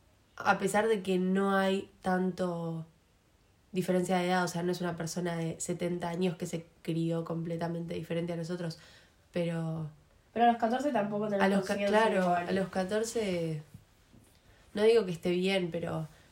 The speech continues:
Speaker 1: ¿por qué cancelarías a una persona
Speaker 2: Sí.
Speaker 1: que seguramente evolucionó desde
Speaker 2: Sí.
Speaker 1: ese momento?
Speaker 2: Sí, aparte
Speaker 1: Aprendió un
Speaker 2: lo,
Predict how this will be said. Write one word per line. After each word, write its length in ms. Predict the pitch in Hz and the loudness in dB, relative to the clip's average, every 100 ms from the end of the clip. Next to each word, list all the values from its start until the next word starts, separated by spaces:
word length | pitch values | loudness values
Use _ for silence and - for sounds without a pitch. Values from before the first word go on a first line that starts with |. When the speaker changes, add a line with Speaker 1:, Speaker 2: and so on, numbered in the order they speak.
| - | -4
Speaker 1:
¿por 140 | 180 | 0
qué 140 | 185 190 | 0 2
cancelarías 680 | 185 185 170 175 170 185 190 | 2 2 0 0 2 0 0
a 40 | |
una 160 | 190 180 | -2 -2
persona 600 | 170 190 190 190 214 - - _ _ _ _ _ _ _ _ | -2 0 2 2 0 -6 -20 _ _ _ _ _ _ _ _
Speaker 2:
Sí. 300 | - 208 202 | -6 -4 -2
Speaker 1:
que 100 | 185 | 2
seguramente 840 | 175 185 196 196 214 196 180 165 - - - - | 6 6 6 6 4 6 6 4 -6 -14 -20 2
evolucionó 880 | 190 185 - - 190 185 190 170 165 - - - | 8 8 8 4 2 6 6 6 2 -8 -16 -10
desde 280 | 170 175 180 | 0 4 6
Speaker 2:
Sí. 60 | |
Speaker 1:
ese 160 | 175 180 | 6 4
momento? 640 | 175 175 175 170 170 165 - | 4 2 0 -2 -2 -4 -10
Speaker 2:
Sí, 240 | - 247 240 | -10 0 2
aparte 180 | 220 240 | 4 2
Speaker 1:
Aprendió 160 | - | 2
un 60 | |
Speaker 2:
lo, 20 | - | 2